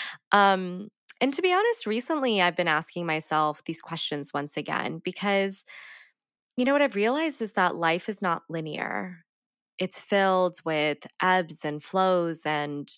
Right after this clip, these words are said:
though the trajectory, of course, is upward, y-, there's that image of, like, that upward line, but then you have that kind of squiggly line underneath, right? And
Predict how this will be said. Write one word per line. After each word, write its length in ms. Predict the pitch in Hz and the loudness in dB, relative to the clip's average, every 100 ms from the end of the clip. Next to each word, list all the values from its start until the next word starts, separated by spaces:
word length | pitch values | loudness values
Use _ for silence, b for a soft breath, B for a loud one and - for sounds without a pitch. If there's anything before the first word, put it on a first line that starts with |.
| - | -4
though 160 | 226 247 | 0 2
the 120 | 233 | 2
trajectory, 800 | 208 202 165 190 247 - 180 160 | -2 -4 0 0 0 -2 0 0
of 160 | 156 | -2
course, 500 | - - 247 254 - | -6 -4 0 0 -2
is 160 | 165 156 | -8 -6
upward, 600 | - 175 - 175 156 151 165 B B B B B _ _ | -2 -2 -2 0 0 -2 -8 B B B B B _ _
y-, 240 | - - - - | -12 -12 -10 0
there's 240 | 220 214 | 2 4
that 180 | 202 - | 4 4
image 380 | 233 247 226 180 | 4 4 2 2
of, 180 | 185 170 | -2 -2
like, 280 | 175 165 - | -2 -2 -2
that 220 | 175 - | -2 0
upward 420 | 190 196 202 180 | 0 0 0 0
line, 520 | 165 170 180 175 165 156 | 0 2 2 2 0 -4
but 160 | 165 | -6
then 160 | 180 175 | -4 -2
you 100 | 170 | -4
have 480 | 165 175 165 175 170 | -4 0 2 2 0
that 400 | 165 156 151 - | 0 2 2 -2
kind 220 | - 185 | -4 -4
of 60 | 160 | -4
squiggly 540 | - 185 170 170 156 | -4 -2 -2 0 0
line 240 | 147 143 139 | 0 0 -2
underneath, 580 | 139 135 135 143 175 175 | -4 -6 -6 -8 -10 -8
right? 380 | 151 147 165 - - | -4 -2 -4 -6 -4
And 380 | 175 175 170 | 0 0 -2